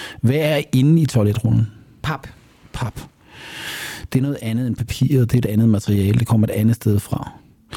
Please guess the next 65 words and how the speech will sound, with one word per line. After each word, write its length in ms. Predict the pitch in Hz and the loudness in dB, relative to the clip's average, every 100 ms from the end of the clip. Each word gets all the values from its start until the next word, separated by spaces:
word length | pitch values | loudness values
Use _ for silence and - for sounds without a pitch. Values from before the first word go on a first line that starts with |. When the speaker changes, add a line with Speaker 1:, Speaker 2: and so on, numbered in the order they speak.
| - - - | -12 -12 -4
Speaker 1:
Jeg 60 | |
er 40 | 117 | -2
sikker 180 | 151 143 | 0 2
på, 80 | |
at 40 | 143 | 2
hvis 100 | 113 | 2
du 100 | 135 | -2
kigger 300 | - 139 156 - | -4 -4 -4 0
ind 160 | 131 | 2
i 40 | 143 | 2
toiletrullen, 580 | - 117 110 - 123 110 | 2 2 0 2 2 4
så 80 | |
vil 100 | 117 | 2
du 60 | 120 - | 0 -2
givetvis 340 | - 135 123 - | 2 2 2 -2
måske 220 | 120 131 | -2 -2
kunne 140 | 127 | -2
se, 160 | - 135 | -4 -4
at 80 | 123 | 0
der 60 | |
er 40 | 117 | 2
nogle 160 | 117 110 | 2 0
tryk 500 | - - - 123 - | -10 -10 -2 0 0
af 100 | 127 - | -2 0
et 60 | |
eller 180 | 120 113 | 2 2
andet, 180 | 104 113 | 0 0
sådan 120 | 127 | 2
nogle 160 | 113 107 | 2 0
serienumre 880 | - 127 - 120 110 110 104 104 104 | -2 -2 0 2 4 4 4 4 2
eller 120 | 98 | 0
sådan 120 | 120 | 0
noget. 80 | 110 | 0
Men 60 | 139 | 0
der 60 | |
er 40 | 135 | 0
blevet 140 | 139 117 | 2 2
måske 240 | - 143 | 2 -2
brugt 260 | - 117 143 | 0 0 0
noget 180 | 123 98 | 0 2
blæk 300 | 110 117 - | 0 0 -4
til 140 | 127 | -4
at 80 | 117 | -4
trykke 320 | - 113 113 | 0 0 2
ind 160 | 113 113 | 4 2
i, 80 | |
at 100 | 104 | 0
den 120 | 104 107 | 0 0
og 60 | |
den 140 | 110 101 | 0 -2
er 40 | |
størrelse. 560 | - 104 95 101 - 110 | -2 -2 0 0 0 -2
Det 120 | 110 | 0
bruger 160 | 113 | 2
de 40 | 104 | 0
måske 200 | 107 127 | -2 -2
sådan 120 | 107 | 0
noget 120 | 98 | 2
transport. 600 | 107 95 - - 104 110 - _ _ 127 | 0 -4 -2 -2 0 -4 -8 _ _ -4
Øh, 140 | 127 | 0
hvis, 280 | 123 123 - | 0 -2 -6
hvis, 340 | - 123 120 - | -2 0 0 0
hvis 220 | 131 123 | 0 0
man 100 | 135 143 | 2 2
nu 200 | 160 | 2